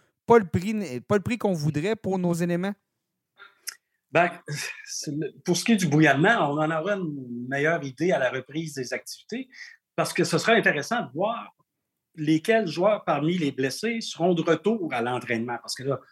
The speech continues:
Speaker 1: Ouais.
Speaker 2: t'as parlé d'Edmondson, il y a aussi Sean Monahan. Euh, tu sais, c'est pas mal deux pièces qui pourraient intéresser, euh, des équipes là, qui, euh, tentent vraiment de se rendre loin en séries élim-,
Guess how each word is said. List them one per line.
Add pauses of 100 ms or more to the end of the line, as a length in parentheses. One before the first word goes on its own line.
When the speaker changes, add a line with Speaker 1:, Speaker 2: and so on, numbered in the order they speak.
(120)
Speaker 1:
Ouais. (280)
Speaker 2:
t'as
parlé
d'Edmondson, (480)
il
y
a
aussi
Sean
Monahan. (180)
Euh, (100)
tu
sais, (380)
c'est
pas
mal
deux
pièces
qui
pourraient
intéresser,
euh,
des
équipes
là,
qui,
euh, (540)
tentent
vraiment
de
se
rendre
loin
en
séries
élim-,